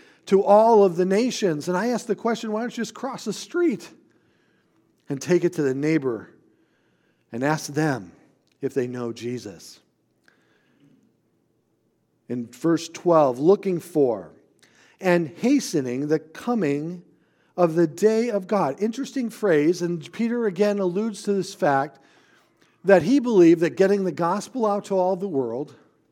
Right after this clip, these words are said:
would hasten the return of Jesus Christ, "because of which the heavens will be dissolved, being on fire,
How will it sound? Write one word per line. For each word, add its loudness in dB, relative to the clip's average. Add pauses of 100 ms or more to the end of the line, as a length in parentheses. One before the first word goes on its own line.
(520)
would 4 (120)
hasten 0
the -2
return -4
of -4
Jesus -2
Christ, -14 (2750)
"because 6
of 0
which 4
the -2
heavens 0
will 0
be 0
dissolved, -2 (460)
being 8
on -2
fire, 2